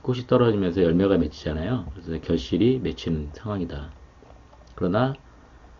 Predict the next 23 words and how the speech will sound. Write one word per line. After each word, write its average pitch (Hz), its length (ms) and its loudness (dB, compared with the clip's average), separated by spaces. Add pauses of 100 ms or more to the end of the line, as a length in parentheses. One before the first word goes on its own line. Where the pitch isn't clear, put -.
(520)
이제 104 260 4
막 - 240 0
결실이 95 520 2
맺히기 80 360 -2
시작하는 147 480 -2
걸 87 200 0
또 87 100 0
얘기를 73 280 -4
해요. 78 100 -10 (480)
아직까지 87 640 -2 (300)
그 82 140 -4
열매가, 87 580 0 (540)
꽃이 147 240 -2
떨어졌으니까 90 840 -2 (200)
열매가 85 320 -2
맺히기는 92 560 -2
시기를 123 540 2
얘기를 82 260 0
하는 80 160 -4
거지, 113 400 0
열매가 87 440 2
완전히 80 420 -4
다 71 180 -10